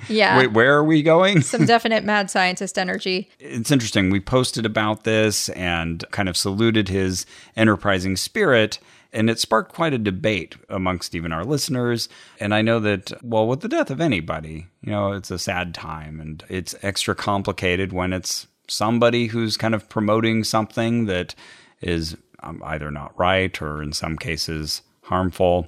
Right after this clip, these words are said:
Speaker 1: There's a lot of emotions that, that come along with an event like that.
Speaker 2: And when someone does believe something a little askew,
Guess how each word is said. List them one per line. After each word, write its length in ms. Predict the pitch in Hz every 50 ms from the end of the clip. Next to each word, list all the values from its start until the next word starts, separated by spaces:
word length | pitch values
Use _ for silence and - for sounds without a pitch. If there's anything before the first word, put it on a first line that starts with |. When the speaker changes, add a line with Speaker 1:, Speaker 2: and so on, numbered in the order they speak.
| _ -
Speaker 1:
There's 240 | - 120 120 117 107 117
a 40 |
lot 160 | 113 113 113 107
of 60 | 104
emotions 640 | 101 98 98 101 101 - - 90 87 82 80 78 -
that, 280 | - 80 82 78 67 87
that 100 | 87 80
come 180 | - 90 85 82
along 280 | 80 80 80 82 82
with 280 | 80 80 78 - - - 90
an 40 |
event 360 | 85 82 80 85 82 78 71 78
like 220 | 76 78 76 -
that. 320 | - 78 76 73 76 - - _ _ _
Speaker 2:
And 400 | - 240 254 247 240 233 233 226
when 200 | 226 226 220 214
someone 340 | 208 - 233 214 214 214 202
does 400 | 196 202 196 196 202 202 - -
believe 340 | - - 190 190 196 185 185
something 560 | - - 202 196 196 - 214 196 196 196 190
a 160 | 185 - 190
little 440 | 190 190 185 185 180 180 180 180 - -
askew, 640 | 214 190 - - - 226 220 214 214 220 226 240